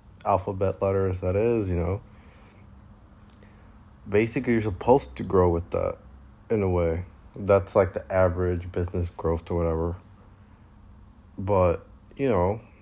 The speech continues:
a-, and again, I'm, I'm not an expert in these things, but these are some of the things that I, I slightly researched on my own. And I needed to know,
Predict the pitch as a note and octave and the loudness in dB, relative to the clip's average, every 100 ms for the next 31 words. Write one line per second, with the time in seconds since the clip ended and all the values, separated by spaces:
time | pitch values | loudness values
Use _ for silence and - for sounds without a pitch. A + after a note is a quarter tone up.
0 | - - - - - - - A#2+ G#2+ A#2+ | -20 -20 -20 -20 -20 -12 -2 0 4 6
1 | A#2 A2+ A2 G#2 A2 B2+ F#2 F2 E2 F#2+ | 6 6 2 2 4 6 6 2 0 2
2 | A2 A#2 G2+ F2 F2+ - F2 E2+ E2+ F2+ | 6 6 6 2 -4 -2 0 0 -2 -4
3 | E2+ D#2 F2 F#2 F2+ E2 D#2+ D#2+ - - | -6 -6 -6 -8 -4 0 0 0 -4 -12
4 | - - - - F#2 F#2 F2 F#2 F2 E2+ | -20 -18 -18 -6 0 2 2 0 0 0
5 | F2+ F2+ E2+ F2 E2+ - - F#2 F2 E2+ | 0 0 0 0 0 -4 -4 0 0 0
6 | F#2+ - - F#2 F2 F2 E2 F2+ F2+ E2 | -6 -12 0 2 2 0 -2 -2 -2 -4
7 | D#2+ - - E2 E2 D#2+ F2+ G#2 E2 F2 | -4 -8 -6 -2 0 0 0 0 -2 -4
8 | - - F#2 F2+ F2+ E2+ F2 - - - | -10 -4 -2 0 0 -2 -6 -14 -20 -20
9 | - - - - - - - G2+ A2+ B2 | -20 -20 -20 -20 -20 -20 -12 -4 0 2
10 | B2 G#2 G2+ F#2 - G#2 G2+ G#2 F#2 | 2 0 -2 -6 -6 -2 0 2 0